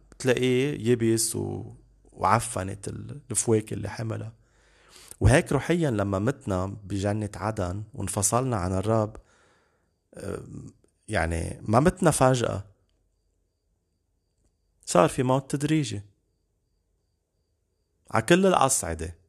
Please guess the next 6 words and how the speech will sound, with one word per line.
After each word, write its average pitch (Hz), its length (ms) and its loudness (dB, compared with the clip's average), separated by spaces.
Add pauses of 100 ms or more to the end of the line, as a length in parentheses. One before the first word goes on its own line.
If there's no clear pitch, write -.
(2750)
فما 117 300 4
ن-، 151 100 0
ما 127 160 4
ننخدع 107 680 0
وتقول 113 500 -2
إنه: 95 460 -4